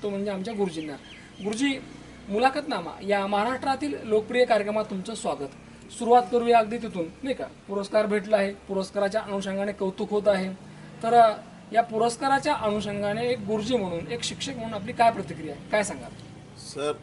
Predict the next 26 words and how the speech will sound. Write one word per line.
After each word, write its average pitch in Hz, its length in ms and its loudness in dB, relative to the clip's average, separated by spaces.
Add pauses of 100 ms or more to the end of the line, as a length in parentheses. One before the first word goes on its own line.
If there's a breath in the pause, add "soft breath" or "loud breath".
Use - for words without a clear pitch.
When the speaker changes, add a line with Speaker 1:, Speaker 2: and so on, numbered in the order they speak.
(200)
Speaker 2:
मी 127 120 -8
आत्तापर्यंत, 143 680 -2 (420)
मी 131 160 -6
आत्तापर्यंत 139 800 -2 (500)
जी 165 100 -2
सेवा 170 380 4
केली 139 360 -2 (600)
जे 165 160 2
विद्यार्थी 156 560 -2
माझ्या 143 320 -2
जीवनामध्ये 139 680 -4
मी 135 220 -6 (340)
सर्व्हिसमध्ये 139 560 -6
घडवलेत, 131 500 -4 (440)
त्या 156 500 0
सर्व 147 460 0 (640)
माझ्या 143 280 0
कष्टाचं 156 580 -2
चीज 165 420 0 (200)
या, 135 420 -4
या 135 100 -4
ठिकाणी 139 380 -6
पतसंस्थेनं 135 800 -8
माझं 131 300 -6
केलेलं 160 480 -2
आहे. 139 200 -2